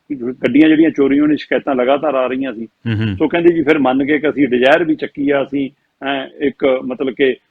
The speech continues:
Speaker 1: ਮੋਟਰ, ਬੁਲਟ ਮੋਟਰਸਾਈਕਲ ਵੀ ਚੱਕਿਆ ਸੀ, ਇੱਕ ਐਕਟਿਵਾ ਵੀ ਚੱਕਿਆ ਜੀ, ਇੱਕ ਆਹ ਕਾਰ ਵੀ ਚੱਕਣ ਦੀ ਤਿਆਰੀ ਹੈ।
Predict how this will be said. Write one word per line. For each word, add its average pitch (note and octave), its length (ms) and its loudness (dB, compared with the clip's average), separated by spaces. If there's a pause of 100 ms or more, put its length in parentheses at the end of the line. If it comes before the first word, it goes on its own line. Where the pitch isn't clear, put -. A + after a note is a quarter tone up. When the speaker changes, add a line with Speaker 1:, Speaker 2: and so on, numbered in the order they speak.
(140)
Speaker 1:
ਮੋਟਰ, C#3 200 0
ਬੁਲਟ D3 300 2
ਮੋਟਰਸਾਈਕਲ C3+ 440 -2
ਵੀ C3+ 80 -4
ਚੱਕਿਆ C#3 340 -4
ਸੀ, C#3 120 -8
ਇੱਕ B2+ 80 -10
ਐਕਟਿਵਾ C#3+ 320 -4
ਵੀ C#3 100 -4
ਚੱਕਿਆ C3+ 340 -4
ਜੀ, C3 140 -4 (340)
ਇੱਕ F#3+ 140 -4
ਆਹ E3+ 100 4
ਕਾਰ D3 260 2
ਵੀ C3+ 80 -6
ਚੱਕਣ C#3+ 260 -8
ਦੀ C#3 80 -4
ਤਿਆਰੀ B2 380 -6
ਹੈ। A#2+ 40 -8